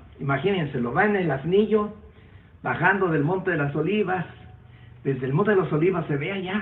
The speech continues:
Jerusalén, y va bajando, y cuando la, cuando va viendo a Jerusalén, la ciudad amada de Dios, ¿saben qué hizo Jesús? Dice, cuando Jesús se acercó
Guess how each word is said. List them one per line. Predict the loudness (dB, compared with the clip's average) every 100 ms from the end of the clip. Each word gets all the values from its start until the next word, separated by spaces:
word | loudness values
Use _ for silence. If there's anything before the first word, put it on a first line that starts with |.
| -4
Jerusalén, | -4 -4 -6 -6 -4 -6 -8 -18 -20 -20 -20 -16 -6
y | -2
va | -2
bajando, | -2 -4 -2 0 -2 -6
y |
cuando | -8 -6 -4 -4
la, | -6 -8 -14 -20 -20 -20 -14
cuando | -8 -4 0
va | 0
viendo | 2 2 2 -2
a |
Jerusalén, | -4 -4 -4 -4 -2 0 0
la | -4 -2
ciudad | 0 0 0
amada | 0 -2 -2 -6
de | -8
Dios, | -6 -4 -2 -4 -8 -14 -20 -20 -20 -20 -20 -20 -6
¿saben | -2 0 0
qué | 0
hizo | 0 -2
Jesús? | -4 -2 -2 2
Dice, | 0 0 -4 -6 -16 -20 -20 -20 -20 -6
cuando | 2 4 4 4
Jesús | 4 4 4 4
se |
acercó | 4 6 6 8 8 8 2 -6